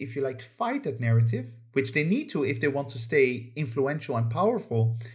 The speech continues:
in the next fifty, sixty years, by actually starting to do the right thing rather than being led by their own delusions of grandeur and their own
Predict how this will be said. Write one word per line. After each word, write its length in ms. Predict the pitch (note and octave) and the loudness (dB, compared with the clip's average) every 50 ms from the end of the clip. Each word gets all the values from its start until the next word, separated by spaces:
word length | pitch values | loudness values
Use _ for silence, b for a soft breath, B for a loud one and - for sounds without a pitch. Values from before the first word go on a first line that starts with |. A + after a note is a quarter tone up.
| B B | B B
in 100 | - C#3 | -6 -4
the 60 | B2+ | -4
next 240 | B2+ B2+ B2 - - | -4 -4 -6 -4 -2
fifty, 260 | D3+ C#3 A#2 - - | -2 -2 -2 -2 -6
sixty 320 | A2+ B2 C3 - - - | -4 -4 -4 -6 -4 -4
years, 320 | A#2+ A#2 C3+ E3 F3+ - - b b b b b b b b b - | -2 0 0 -2 -2 -6 -12 b b b b b b b b b 0
by 260 | - G3+ G#3 - - - - | 2 2 2 2 0 -8 -6
actually 400 | - C#3 A#2+ A2+ - - F3+ F#3 | -4 -4 -4 -4 -8 -6 -6 -6
starting 380 | E3+ - - B2+ B2 B2+ C#3 B2+ | -6 -4 0 0 0 0 0 -4
to 120 | A2+ A#2 | -8 -6
do 120 | A#2+ C#3 C3+ | -6 -6 -4
the 120 | C#3+ D3+ | -4 -6
right 280 | D3+ D#3+ F3+ G3+ A#3+ A3+ | -4 -2 -2 -2 -2 -4
thing 340 | - - B2+ A#2 A2+ A2+ A#2 | -6 -6 -2 2 2 4 4
rather 300 | C3+ D3+ E3+ F3+ F3 D3 | 4 2 2 0 -2 -4
than 200 | D3 C#3+ C#3+ B2+ | -4 -4 -4 -4
being 360 | C#3+ C#3+ C#3 C#3+ C#3 B2+ B2+ | -6 -6 -6 -6 -6 -4 -4
led 240 | C3 C3+ - - - b b b b b | -4 -6 -6 -10 -12 b b b b b
by 120 | - C3 C3 | 0 0 0
their 200 | C#3 - - D3+ | 0 -2 -2 -6
own 160 | C#3+ C#3+ C3+ | -6 -6 -2
delusions 600 | C3+ C3 C3+ C#3+ D#3 F3 F#3 D#3 C#3 B2 A2+ A#2 | -2 -2 -2 -2 -2 -4 -4 -4 -4 -2 -2 -2
of 120 | A#2 A#2 | 0 -2
grandeur 520 | A#2 A#2 C3 - D#3+ D3+ C#3+ B2 A#2 G#2+ G#2 | 0 0 -2 -2 -2 -4 -2 2 2 2 2
and 180 | - - B2 A#2+ | 2 -2 -2 -2
their 160 | A#2+ G#2+ - | -2 -2 0
own 380 | B2 C3 C#3 C3+ C3+ A#2+ A2+ | -2 -2 -2 -2 -4 -6 -8